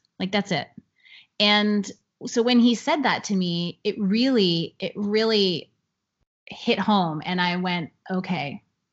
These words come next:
this is not," and I had a friend of mine staying with me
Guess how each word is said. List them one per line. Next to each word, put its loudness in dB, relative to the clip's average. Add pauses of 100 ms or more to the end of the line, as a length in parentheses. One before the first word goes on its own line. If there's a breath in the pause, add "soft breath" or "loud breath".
(640 soft breath)
this 0
is 4
not," 4
and 4
I 6
had 4
a 0
friend 2
of 0
mine 0
staying 0
with -6
me -6